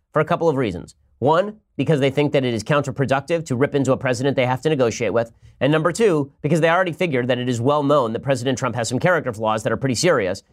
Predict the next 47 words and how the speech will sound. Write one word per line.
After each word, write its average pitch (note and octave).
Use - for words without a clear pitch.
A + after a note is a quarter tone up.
and B2
them D3
mouthing D3
off E3
about A#2
it -
only D#3
allows C3
the C3
media C3
to -
use E3
them C3+
as A#2
a A#2+
tool A#2+
against C3+
the D3
Republican C3+
Party A2
more A2+
generally. A#2
That's C3+
why C3
I C3
think C#3
it's A2+
very D#3+
important A#2+
to A#2+
draw C#3
a -
distinction C#3+
in B2
our C#3
minds, F2+
in A#2+
the -
conservative E3
movement, F#2
between C#3
our B2
legislators D#3+
and B2+
our C3
thought C3
leaders. -